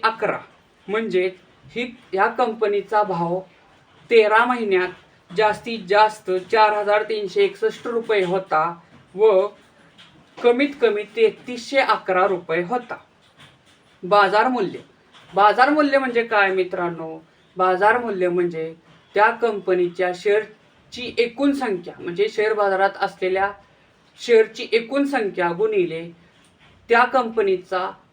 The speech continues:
चालू भाव, म्हणजे त्या कंपनीचे मार्केट कॅपिटल. तर मित्रांनो, टीसीएस कंपनीचे मार्केट कॅपिटल आहे सुमारे पंधरा लाख छप्पन हजार सहाशे सत्तावीस करोड रुपये. मित्रांनो बघा,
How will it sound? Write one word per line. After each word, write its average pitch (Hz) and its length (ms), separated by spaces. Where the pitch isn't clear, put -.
चालू 214 360
भाव, 196 240
म्हणजे 208 380
त्या 233 140
कंपनीचे 196 800
मार्केट 196 500
कॅपिटल. 226 440
तर 202 120
मित्रांनो, 220 540
टीसीएस 262 580
कंपनीचे 208 640
मार्केट 190 500
कॅपिटल 196 640
आहे 175 360
सुमारे 196 540
पंधरा 214 520
लाख 196 400
छप्पन 202 440
हजार 180 480
सहाशे 185 520
सत्तावीस 175 840
करोड 175 400
रुपये. 202 380
मित्रांनो 202 540
बघा, 208 320